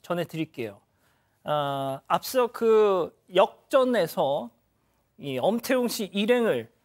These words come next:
어, 수원 남문파 조직원들이 달려들어서 습격을 하려다, 어, 경찰들의 만류로, 어, 미수에 그쳤는데,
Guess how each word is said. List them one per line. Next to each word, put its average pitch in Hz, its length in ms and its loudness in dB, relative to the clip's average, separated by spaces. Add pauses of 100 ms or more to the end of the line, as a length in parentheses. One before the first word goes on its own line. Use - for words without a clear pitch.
(300)
어, 156 520 2
수원 262 260 2
남문파 202 460 0
조직원들이 175 580 -2
달려들어서 165 880 -2 (240)
습격을 240 640 0
하려다, 277 560 0 (400)
어, 135 280 -2
경찰들의 180 600 -2
만류로, 156 720 -4 (340)
어, 110 400 -16 (120)
미수에 196 440 -2
그쳤는데, 135 800 -10